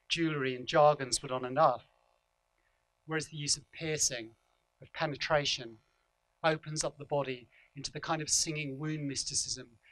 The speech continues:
that so influenced William Blake, or arguably Yukio Mishima. Unlike the mirror neuron reaction we get from studying, uh, the Pieta or the crucifixion, witchcraft and magic choose to intervene directly in the body.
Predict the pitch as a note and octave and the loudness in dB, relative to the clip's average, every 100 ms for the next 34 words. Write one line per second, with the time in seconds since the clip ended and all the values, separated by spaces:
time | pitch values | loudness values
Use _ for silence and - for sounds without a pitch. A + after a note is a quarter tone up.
0 | _ _ D3+ D3+ - D#3 D3+ D3 - C3+ | _ _ -6 0 0 0 -2 -6 -8 -8
1 | C3+ - C3+ B2+ C3+ D3 B2 A#2 - _ | -8 -8 -8 -6 2 4 4 -4 -20 _
2 | _ _ _ _ C3 C3 B2 C#3+ C3 B2+ | _ _ _ _ -4 -2 -2 -6 -12 -12
3 | A#2 C3 - B2 B2 C3+ C#3 A2+ A2+ - | -10 -10 -8 -10 -6 -6 -6 -10 -14 -18
4 | _ _ _ _ _ _ _ _ _ _ | _ _ _ _ _ _ _ _ _ _
5 | _ _ - _ _ _ _ _ F#3 F#3+ | _ _ -20 _ _ _ _ _ 2 2
6 | F3+ E3+ E3 F3 E3+ D#3+ D3+ C3+ C3 B2+ | 2 0 2 4 4 2 2 0 -2 -10
7 | _ _ C3+ C#3 D3 - C#3 C3+ C3+ C#3+ | _ _ -8 -4 -2 -2 -4 -6 0 0
8 | C#3+ C3 B2+ - C#3+ C3 B2 B2 A#2 _ | 0 -6 -2 0 2 0 -2 -4 -6 _
9 | C3+ - D3 D3 - C3+ A#2+ _ _ - | -16 -2 -2 -2 -4 -6 -8 _ _ -8
10 | C3 A#2 D#3+ D3 D3 D#3+ E3 - C3 A2+ | -8 -6 -4 -2 -2 -6 -4 -6 -8 -14
11 | _ _ _ _ _ _ _ - - _ | _ _ _ _ _ _ _ -20 -20 _
12 | - F3 - D#3 C#3+ - C#3+ C#3 C#3+ C#3+ | -2 -2 2 6 6 2 -2 -2 -2 -4
13 | C3+ - - D3+ C#3+ D3 C#3+ C3+ - D#3+ | -8 -2 -2 -2 -4 -8 -10 -12 -10 -6
14 | C#3+ C#3 B2+ B2 D3 - C3 A#2+ A2+ - | -4 -2 -2 2 0 -2 -10 -10 -10 0
15 | C3 B2 A2 | 0 0 -4